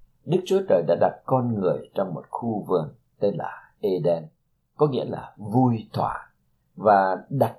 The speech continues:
con người ngay trước cây sự sống. Hơn nữa, Ngài không hướng dẫn con người điều gì khác ngoài việc tự do ăn mọi cây trong vườn. Tuy nhiên, Ngài đưa ra một lời cảnh báo: "Về cây biết điều thiện và điều ác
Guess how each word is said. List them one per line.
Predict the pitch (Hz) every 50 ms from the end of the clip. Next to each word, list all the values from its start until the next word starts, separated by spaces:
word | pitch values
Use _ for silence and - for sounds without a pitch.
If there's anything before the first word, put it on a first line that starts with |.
| _ -
con | 147 139 127 123
người | 101 85 76 73
ngay | 80 92 101 101 104 101 95 - -
trước | 127 127 127 -
cây | - 87 85
sự | - - - 92 82 -
sống. | - - - 104 101 107 123 - - _ _ _ _ _ _ _ _ _ _ _ _
Hơn | - 107 107 104 101
nữa, | 101 101 98 123 139 123
Ngài | 104 98 95 95 95 92 92 -
không | - 131 120 120
hướng | 117 127 139 139 165 180
dẫn | 151 127 123 - -
con | - 139 123 117
người | 104 90 82
điều | 80 80 95 90 90
gì | 85 - 98 87 87 -
khác | - 151 170 190 - _
ngoài | 101 92 90 87 85
việc | 76 85 87 - - _ _
tự | - 110 101 - - -
do | 101 98 104 107 104 101 95 - - -
ăn | 113 120 107 104 101 90
mọi | 87 82 76 - - _ _
cây | - 107 104 101 98 92 90 87 -
trong | 110 101 98 98 92
vườn. | - 87 82 - - - _ _ _ _ _ _ _ _ _ _ _ _ _ -
Tuy | 113 104 98
nhiên, | 95 95 95 92 92 90 92
Ngài | 92 92 92 90
đưa | 98 - 139 131 131 131 123
ra | 120 127 123 110
một | 101 87 78 - -
lời | 90 80 78 73 - -
cảnh | - 78 76 - - 92 95 101 101
báo: | - 104 110 131 156 - _ _ _ _ _ _ _ _ _ _ _ _ _ _ _ _ -
"Về | - 107 110 107 104 104 101 104 101 101 -
cây | 156 151
biết | 143 - 190 - - -
điều | 90 80 - -
thiện | - 107 82 - -
và | - - -
điều | - 78 76 65 - - -
ác | - 135 160